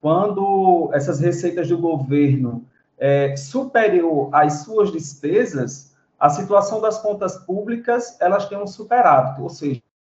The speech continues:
está em situação positiva. Mas aí, quando é o inverso, ou seja, quando as despesas, é, do governo é maiores,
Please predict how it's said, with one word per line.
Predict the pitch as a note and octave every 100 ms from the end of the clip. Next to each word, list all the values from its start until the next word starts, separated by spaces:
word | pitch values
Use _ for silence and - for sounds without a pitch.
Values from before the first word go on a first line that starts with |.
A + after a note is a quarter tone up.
| _
está | C3+ B2+ - - - E3
em | F3
situação | - - D#3 C#3 D#3+ F3+ - _ _ _ _
positiva. | F3 A#3+ C#4 - C3 A#2 A2 - -
Mas | G3+ -
aí, | A#3+ G#3
quando | A#3+ B3
é | A#3
o | -
inverso, | D3 C#3 E3 F#3 - B2+
ou | C#3
seja, | F3 C#3+ B2+ C3
quando | F3+ G#3
as | G#3 F#3
despesas, | F#3+ - - A#3 B3 D3+ B2+ - - _ _ _ _
é, | B2+ B2+
do | C3+
governo | D3+ E3+ C#3 C3 B2+ A#2 A#2 -
é | D3
maiores, | D#3+ E3+ E3 F3 G#3+ A#3 D#3 B2 - -